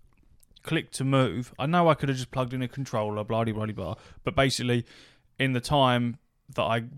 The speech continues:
did my pl-, my bit of playthrough, other things took me. I, I started E S O again, so I was like, "Right, well,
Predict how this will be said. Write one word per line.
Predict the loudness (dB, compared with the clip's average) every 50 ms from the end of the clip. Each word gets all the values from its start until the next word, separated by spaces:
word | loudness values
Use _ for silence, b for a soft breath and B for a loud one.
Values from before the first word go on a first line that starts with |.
| -18 -20 _ _
did | 0 0 0 0
my | 0 0 0 0
pl-, | -2 -4 -4 _
my | -6 -4 -4 -2 -4 -4
bit | -6 -6 -6 -6
of | -2 0
playthrough, | 0 0 2 0 -2 -4 -6 -4 -4 -4 -6 -8 _ _ _ _ _ _ _ _ _ _ _ -4
other | -4 -2 -2 -4
things | -4 -4 -4 -4 -4 -6 -6
took | -8 -10 -10 -8 -8
me. | -10 -10 -10 -10 -8 -4
I, | -4 -4 -4 -2
I | -4 -4 -4 -6 -10 -10
started | -8 -4 0 2 2 2 2 2
E | 0 0
S | 0 -2 -2
O | -2 -4 -4
again, | -6 -8 -10 -12 -14 -14
so | -12 -8 -8
I | -6
was | -6 -6 -8
like, | -8 -8
"Right, | -8 -8 -8 -8 -10
well, | -10 -10 -12 -12